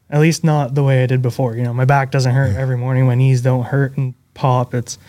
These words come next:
I wake up sore 'cause I, you know, maybe pushed it hard at the gym yesterday, not because I did nothing and just wake up with a sore back and knees.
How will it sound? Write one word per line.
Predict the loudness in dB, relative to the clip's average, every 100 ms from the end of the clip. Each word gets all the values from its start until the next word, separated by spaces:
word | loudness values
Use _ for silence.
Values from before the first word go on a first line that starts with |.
| -20 _ _
I | 0
wake | 0
up | 0
sore | -2 -2 0
'cause | -2 0
I, | 0
you | 0 -4 -18 -10
know, | -4
maybe | -2 -2
pushed | 0 -2 0
it |
hard | 0 0
at | 0
the | 0
gym | 2 2 2 -2 -8 -6
yesterday, | -6 -2 -2 -2 0
not | 2 2 0 -6 _ _ _ _ _ _ _
because | -2 0 2
I |
did | 2 2 2
nothing | 2 2 0 0
and | 0 0
just | -2 -6 -12 _ _ _ _
wake | -2 0
up | 0 0
with | 0 -2
a |
sore | 0 0
back | 0 0 -2 0
and | 0
knees. | 0 -2 -8 -18